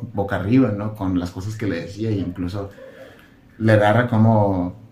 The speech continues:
con la energía que... Se-, la energía que sentía, o sea, era de repente que lo hacía casi llorar de un momento, le hacía un nudo en la garganta a Don Juan <laughs> nada más con una palabra. Porque ahí donde está el conocimiento,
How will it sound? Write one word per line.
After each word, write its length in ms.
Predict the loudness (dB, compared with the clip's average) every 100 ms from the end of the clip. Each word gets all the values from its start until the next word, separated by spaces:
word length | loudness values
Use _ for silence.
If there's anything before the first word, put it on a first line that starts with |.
| -20 -20 -20 _ -20 _ _ -4
con 160 | 0
la 80 | 2
energía 480 | 0 0 -2 -2 -2
que... 80 | -2
Se-, 180 | -6 -12 -20 -6
la 160 | 0
energía 320 | 2 2 0 0
que 100 | -2
sentía, 520 | -4 -2 2 6 6
o 80 | 4
sea, 140 | 0
era 100 | 0
de 100 | 0
repente 400 | -2 -4 -6 -6
que 80 | -6
lo 80 | -4
hacía 180 | -4 -4
casi 240 | -4 -2
llorar 440 | 0 0 0 0
de 120 | 2 2
un 120 | 4
momento, 500 | 2 2 -2 -4 -4
le 80 | -4
hacía 220 | -4 -2
un 80 | 2
nudo 100 | 4
en 80 |
la 80 | 4
garganta 400 | 4 2 0 -2
a 40 | -2
Don 80 | -2
Juan 200 | -2 2
<laughs> 0 |
nada 140 | 4
más 180 | 4 0
con 200 | -2 0
una 180 | 2 0
palabra. 480 | 0 0 -2 -6 -14 -20 -20 -20 -20 -20 -4
Porque 240 | -2 2 6
ahí 180 | 6 8
donde 240 | 8 6
está 220 | 4 2
el 80 | 4
conocimiento, 1080 | 6 4 2 -2 -2 -2 2 4 2 0